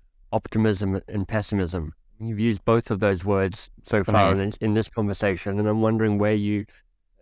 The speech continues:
Speaker 1: how you walk in the world with both of those things.
Speaker 2: Yeah. Well, I think, uh, something of a coping mechanism is,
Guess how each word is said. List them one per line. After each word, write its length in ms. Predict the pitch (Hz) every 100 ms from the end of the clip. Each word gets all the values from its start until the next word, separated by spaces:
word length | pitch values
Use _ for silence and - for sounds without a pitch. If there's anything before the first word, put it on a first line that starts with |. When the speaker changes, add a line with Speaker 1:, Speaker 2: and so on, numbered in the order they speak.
| -
Speaker 1:
how 200 | 98 120
you 160 | 120 113
walk 320 | 113 113 -
in 80 | 107
the 80 |
world 400 | 101 107 98 95 - _ _ _ - 127
with 160 | 113
both 240 | - 120 -
of 80 | 101
those 180 | 104
things. 440 | - 110 87 80 - - _ _ _ _ -
Speaker 2:
Yeah. 200 | 98 85 - -
Well, 120 | 113
I 60 | 123
think, 280 | 160 165 - _ - _ _ _ _ _ _ -
uh, 100 | 107 - _ _ -
something 400 | - 143 151 127
of 80 | 117
a 60 |
coping 360 | - 123 117 101
mechanism 520 | 95 98 92 90 87
is, 280 | 85 82